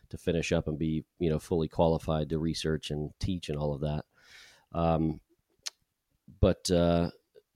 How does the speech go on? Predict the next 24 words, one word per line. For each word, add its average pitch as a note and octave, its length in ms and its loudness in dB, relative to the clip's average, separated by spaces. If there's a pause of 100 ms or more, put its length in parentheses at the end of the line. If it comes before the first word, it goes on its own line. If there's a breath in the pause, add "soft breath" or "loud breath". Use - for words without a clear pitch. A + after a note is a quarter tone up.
(160)
yeah, B2+ 220 10
so G#2+ 540 8
just - 360 -2 (100)
through B2 160 2
those, A2 340 6
uh, F2+ 420 6 (500)
through A#2+ 180 6
those G#2+ 180 10
degrees, D3+ 640 4
through A#2 180 4
the G2 340 4 (240)
various, G2 560 4
uh, D#2 360 0 (120)
areas F2+ 360 4
of D#2+ 100 -4
study, B2 460 4 (280 loud breath)
I F#2 60 0
sort C3 180 4
of G#2 60 4
stumbled A#2+ 480 4
upon F#2+ 400 4
this F#2 160 2
particular F2 560 0
research F#2+ 680 0